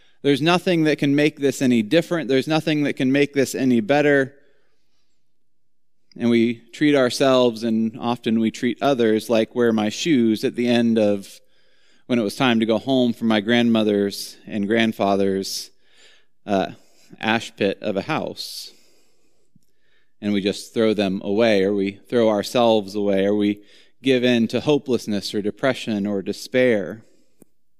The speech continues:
But Ash Wednesday, in through the imposition of ashes, we remember,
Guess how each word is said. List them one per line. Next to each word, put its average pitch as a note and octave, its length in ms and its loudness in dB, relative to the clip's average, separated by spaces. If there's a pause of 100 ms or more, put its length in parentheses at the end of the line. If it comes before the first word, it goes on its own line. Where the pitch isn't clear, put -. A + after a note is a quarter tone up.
(3250)
But C3+ 100 0
Ash D3+ 260 2
Wednesday, C3+ 1000 2 (340)
in C3+ 360 0
through F3 400 2
the C#3+ 200 2
imposition D3+ 680 0
of B2 120 0
ashes, C3+ 500 2
we D3 120 4
remember, D#3+ 760 2